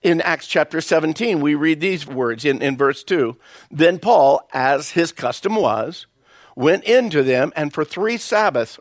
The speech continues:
reasoned with them from the scriptures," the Old Testament scriptures, "explaining and demonstrating that Christ had to suffer and rise again from the dead, and saying, 'This Jesus whom I preach to you is Christ.' And some of them were persuaded."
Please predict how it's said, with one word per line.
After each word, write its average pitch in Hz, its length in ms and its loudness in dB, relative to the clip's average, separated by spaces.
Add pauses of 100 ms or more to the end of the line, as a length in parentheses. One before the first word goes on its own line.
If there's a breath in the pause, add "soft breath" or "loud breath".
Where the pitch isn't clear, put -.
reasoned 151 540 -4
with 214 220 0
them 139 240 0 (180 loud breath)
from 156 480 0
the 175 80 -6
scriptures," 175 480 -6
the 139 100 -6
Old 156 160 -2
Testament 147 360 -6
scriptures, - 500 -8 (320 loud breath)
"explaining 175 720 0
and 160 160 -2
demonstrating 160 640 0
that 147 180 -2
Christ 185 420 -2
had 143 160 0
to 139 60 -4
suffer 151 360 -2
and 135 160 -6
rise 160 360 0
again 123 280 -4
from 156 160 -10
the 165 80 -4
dead, 165 320 2
and 113 160 -6 (260 loud breath)
saying, 170 440 0
'This 196 220 2
Jesus 156 600 -6
whom 160 240 0
I 147 100 2
preach 220 380 -8
to 143 80 -8
you 156 180 0
is 170 400 2
Christ.' - 640 -4 (640 soft breath)
And 160 160 -2
some 277 340 2
of 160 280 2
them 160 300 2 (120)
were 202 160 2
persuaded." 208 840 -2